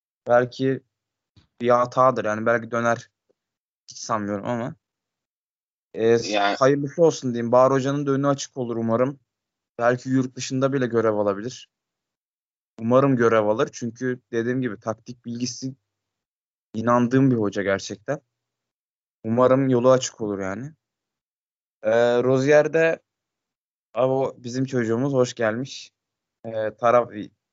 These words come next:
Speaker 1: imza videosu da güzeldi bence. Ee, bir tweet okumuştum.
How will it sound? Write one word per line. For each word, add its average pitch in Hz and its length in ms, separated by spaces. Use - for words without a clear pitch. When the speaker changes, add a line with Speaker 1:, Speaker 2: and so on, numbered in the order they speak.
Speaker 1:
imza 127 580
videosu 127 360
da 127 60
güzeldi 104 460
bence. 98 420
Ee, 117 640
bir 127 60
tweet 127 300
okumuştum. 135 640